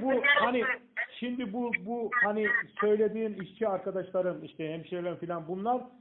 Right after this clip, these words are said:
Speaker 2: genel anlamıyla dört D olarak mı adlandırılıyor?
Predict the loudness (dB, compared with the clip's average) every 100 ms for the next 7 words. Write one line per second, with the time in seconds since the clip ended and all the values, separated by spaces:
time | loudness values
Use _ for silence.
0 | -4 -4 -4 0 2 2 2 2 0 2
1 | 2 0 0 10 12 10 6 6 12 12
2 | 12 8 6 4 2 0 2 0 0 -2
3 | -2 -4